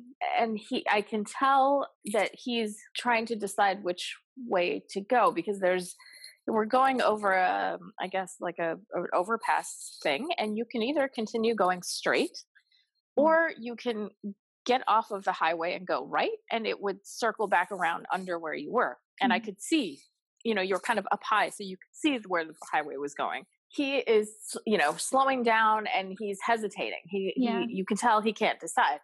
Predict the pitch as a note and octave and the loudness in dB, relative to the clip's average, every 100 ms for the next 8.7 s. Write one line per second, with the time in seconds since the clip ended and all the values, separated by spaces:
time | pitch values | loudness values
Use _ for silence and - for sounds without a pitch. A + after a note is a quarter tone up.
0 | _ _ _ _ - - - - G3+ A3+ | _ _ _ _ -12 -10 -10 -8 0 0
1 | A3 - A#3+ F3 - A3+ - E3 - - | 0 0 2 4 4 2 -2 -4 -6 -10
2 | - - - - - - C4+ - C#4 D#4 | -10 -10 -12 -14 -14 -4 -2 2 2 2
3 | E4 C4+ C4 A#3 G#3+ G#3+ - - G#3 F#3 | -2 -4 0 2 2 -2 -10 -2 0 0
4 | F#3 - - C#4 - G3 G3+ _ _ - | -2 -8 -8 -6 -2 -2 -4 _ _ -4
5 | G#3+ F3 E3 - F#3+ E3 G#3 - A3+ G3 | 0 2 0 -6 0 0 0 -4 0 2
6 | E3+ - - F#3+ G3 E3 E3+ - - A2+ | 2 0 2 2 2 -6 -4 -4 -2 -2
7 | D3 - F#3 A#3+ - G3+ F#3 E3+ D#3+ D#3+ | -4 -4 -4 -2 -2 0 2 4 4 2
8 | - F#3+ F#3+ F3 F3+ - - | -2 -4 0 0 -2 -8 -14